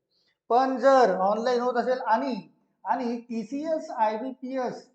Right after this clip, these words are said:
यांच्याकडे जर गेलं तर तुमचा सत्यानाश झाला म्हणून समजा बरं का. का सत्यानाश? कारण टीसीएस, आयबीपीएस ची फीस एकतर हजार रुपये किंवा नऊशे रुपये असतं.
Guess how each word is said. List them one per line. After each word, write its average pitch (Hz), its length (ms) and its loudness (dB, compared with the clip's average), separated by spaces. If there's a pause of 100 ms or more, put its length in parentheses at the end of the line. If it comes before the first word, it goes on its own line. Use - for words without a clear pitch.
यांच्याकडे 247 800 -2
जर 240 180 -4
गेलं 247 320 -4
तर 226 200 -6
तुमचा 220 840 -4 (400)
सत्यानाश 240 840 -2
झाला 240 380 0
म्हणून 233 260 -8
समजा 185 320 -4
बरं 214 180 -4
का. 240 100 -4 (800)
का 302 280 2
सत्यानाश? 294 500 0 (240)
कारण 262 360 4
टीसीएस, 226 380 -6
आयबीपीएस 262 480 -2
ची 285 220 -10
फीस 247 280 -6
एकतर 233 260 -8
हजार 202 320 -2
रुपये 262 240 -6 (720)
किंवा 269 300 -2
नऊशे 254 360 -2
रुपये 262 220 -4
असतं. 262 260 -6